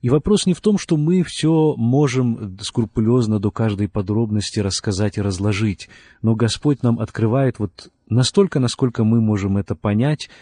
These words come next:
и воспринять, и уже этого уже достаточно для того, чтобы ска-, сказать, воскликнуть с апостолом Павлом: «О бездна богатства и премудрости Божьей».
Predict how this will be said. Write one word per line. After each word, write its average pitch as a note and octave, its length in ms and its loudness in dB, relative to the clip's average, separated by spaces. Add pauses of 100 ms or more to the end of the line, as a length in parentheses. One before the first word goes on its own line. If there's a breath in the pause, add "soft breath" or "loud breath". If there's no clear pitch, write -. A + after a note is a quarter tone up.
(120 loud breath)
и G#2+ 120 -4
воспринять, B2 800 -2
и C#3 400 0 (360 loud breath)
уже A#2+ 300 2 (120)
этого C3 500 0
уже G#2 240 0
достаточно A2 720 -2
для G2+ 160 -2
того, A2+ 200 0
чтобы G#2 300 -6
ска-, G2+ 340 -2
сказать, G#2 600 0
воскликнуть G#2+ 960 -2
с - 100 -4
апостолом F#2+ 580 -4
Павлом: A2 580 2
«О B2 180 4
бездна G#2 580 0
богатства G2 720 -2 (380 loud breath)
и G#2+ 100 -6
премудрости G2+ 680 0
Божьей». F2 640 -2